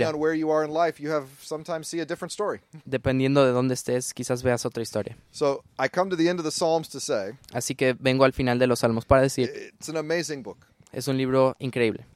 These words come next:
Speaker 2: A book that is a hundred and fifty different things.
Speaker 1: Es un libro que es ciento cincuenta cosas diferentes
Speaker 2: And one amazing thing.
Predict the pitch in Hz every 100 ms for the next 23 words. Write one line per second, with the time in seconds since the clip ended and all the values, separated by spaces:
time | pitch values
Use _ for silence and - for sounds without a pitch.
0 | - 120 113 170 - 143 156 151 151 147
1 | 139 147 151 170 160 151 170 170 160 135
2 | 151 - 165 165 180 233 - - - -
3 | 135 123 135 131 131 - 131 - - -
4 | - - 147 135 143 131 123 127 - 127
5 | 127 - 131 131 131 123 123 113 113 139
6 | - - 131 123 143 160 151 147 156 156
7 | 143 120 - 107